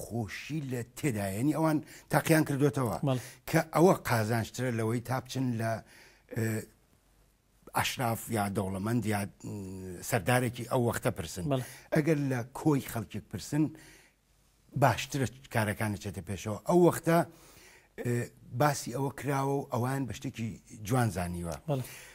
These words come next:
Speaker 1: یعنی ئێمە عەداڵەت بە پێی، ئێ، بەشداربوون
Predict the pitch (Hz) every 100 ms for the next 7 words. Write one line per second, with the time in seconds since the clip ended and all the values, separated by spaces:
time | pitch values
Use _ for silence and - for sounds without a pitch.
0 | - _ _ - 123 143 143 180 175 -
1 | - _ _ _ _ _ _ _ _ -
2 | 190 185 - - 135 147 151 175 143 123
3 | - 180 175 - _ _ _ _ _ -
4 | - 147 135 123 120 123 - - - -
5 | _ _ _ _ _ _ _ _ _ _
6 | _ _ _ _ _ - 131 151 127 110
7 | 139 131 127 110 131 135